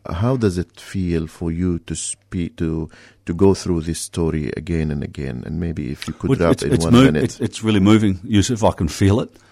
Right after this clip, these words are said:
Speaker 1: Mm.
Speaker 2: You know, you can prob-, you can see that
Speaker 1: Yeah.
Speaker 2: I can feel it, um, uh, because I can, and it's like I was there again. Um, and so I, it's something that I can't put down. It's not something you can pick up and put down. It's never gonna happen. It's just not gonna happen.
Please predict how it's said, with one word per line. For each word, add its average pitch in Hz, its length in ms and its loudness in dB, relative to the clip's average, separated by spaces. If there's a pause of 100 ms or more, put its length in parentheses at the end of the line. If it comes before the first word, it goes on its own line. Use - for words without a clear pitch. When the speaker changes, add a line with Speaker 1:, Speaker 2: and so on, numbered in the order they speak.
Speaker 1:
Mm. 82 280 -10
Speaker 2:
You 95 120 -2
know, 95 180 2
you 98 120 2
can 95 120 -2
prob-, 104 200 2
you 95 80 0
can 90 140 -2
see 107 260 4
that 98 160 2
Speaker 1:
Yeah. 90 160 -2
Speaker 2:
I 98 60 2
can 95 180 -6
feel 113 300 0
it, - 140 -12
um, 87 440 -2 (760)
uh, 92 220 -6
because - 260 -6
I 85 100 0
can, 110 420 -2 (160)
and 95 120 -2
it's 92 180 -4
like 90 220 0
I 90 60 4
was 80 200 -2
there 95 400 2 (120)
again. 120 440 0 (640)
Um, 87 680 -4
and 87 300 -2
so 90 680 0
I, 98 60 -2
it's 98 220 -4
something 107 300 0
that 92 100 2
I 90 80 2
can't 95 260 -2
put 101 160 -8
down. 95 220 0
It's - 100 -6
not 98 120 -2
something 101 240 2
you 95 140 0
can 92 160 -6
pick 95 200 -6
up 90 160 -6
and 80 100 -8
put - 160 -10
down. 92 380 -6
It's - 180 -6
never 87 200 -2
gonna 78 160 -6
happen. 78 320 -8 (280)
It's - 180 -8
just - 320 -2
not 78 160 -4
gonna 76 160 -8
happen. 76 320 -8